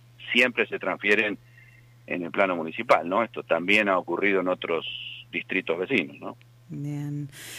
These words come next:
Speaker 2: Pablo, finalmente hay cuestiones, eh, que se están tratando, que se están hablando,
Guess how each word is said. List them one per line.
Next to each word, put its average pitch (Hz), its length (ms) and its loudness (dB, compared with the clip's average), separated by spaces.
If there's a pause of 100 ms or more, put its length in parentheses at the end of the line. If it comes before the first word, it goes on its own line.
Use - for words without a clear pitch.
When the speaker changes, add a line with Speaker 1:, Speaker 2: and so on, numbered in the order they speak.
(280)
Speaker 2:
Pablo, 226 320 8
finalmente 214 1120 8
hay 185 640 8
cuestiones, 180 720 6
eh, 139 520 0
que 165 60 -2
se 156 140 0
están 180 340 8
tratando, 175 580 6
que 156 120 0
se - 80 -2
están 165 180 0
hablando, 180 480 6